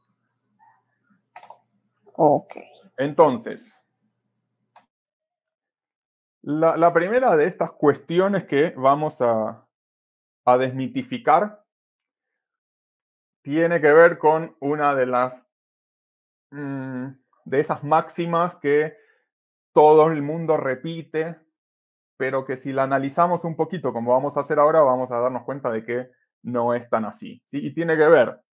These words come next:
Speaker 2: tema amplio, la composición. Pero vamos a centrarnos en un, en un eje fundamental de la composición, ¿sí? Entonces, ¿qué es la composición en fotografía?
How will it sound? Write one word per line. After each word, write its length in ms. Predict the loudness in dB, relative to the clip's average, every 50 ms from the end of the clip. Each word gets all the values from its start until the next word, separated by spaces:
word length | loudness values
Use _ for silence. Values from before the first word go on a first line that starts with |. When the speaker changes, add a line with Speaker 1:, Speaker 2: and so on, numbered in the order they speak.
| _ _ _ _ _ _ _ _ _ _
Speaker 2:
tema 540 | -6 -4 -2 0 2 2 2 0 -2 -8 _ _ _ -2
amplio, 640 | -2 -2 -2 -4 -8 -8 -6 -6 -6 -6 -8 -12 _ _
la 260 | -12 -6 -4 -4 -4 -2
composición. 880 | -4 -6 -6 -4 -6 -6 -6 -8 -12 -16 -14 -14 -14 -14 -14 -16 -20 _ _ _ _ _ _ _ _
Pero 240 | -6 -4 -2 0 0
vamos 240 | 0 -2 -2 -2 0
a 200 | 0 0 0 -2 -8 _
centrarnos 520 | -18 -12 -6 -4 -4 -4 -4 -6 -10 -12
en 120 | -12 -12 -12
un, 360 | -10 -10 -10 -10 -10 -12 -14 _ _ _ _ _ _ _ _ _ _ _
en 160 | -8 -6 -4
un 160 | -4 -4 -4
eje 220 | -6 -6 -6 -8 -8
fundamental 560 | -8 -8 -8 -6 -6 -6 -6 -4 -4 -2 -2
de 80 | -2 -2
la 100 | -4 -4
composición, 600 | -6 -8 -8 -10 -12 -14 -18 -20 _ -20 -20 _
¿sí? 140 | _ -12 -10
Entonces, 540 | -10 -6 -4 -2 -2 -2 -4 -8 -14 -18 _ _
¿qué 280 | -2 0 2 2 2
es 180 | 0 -2 -4 -8 -8
la 240 | -2 -2 -2 -2 -2
composición 1160 | -4 -6 -6 -8 -12 _ -8 -8 -8 -8 -10 -12 -10 -8 -8 -6 -6 -6 -6 -8 -12 -16 _ _ _ _ _ _ _ _ _ _ _ _ _ _
en 180 | -10 -10 -6 -6
fotografía? 760 | -6 -2 -2 0 0 0 -2 -4 -6 -10 -14 -16 -16 -18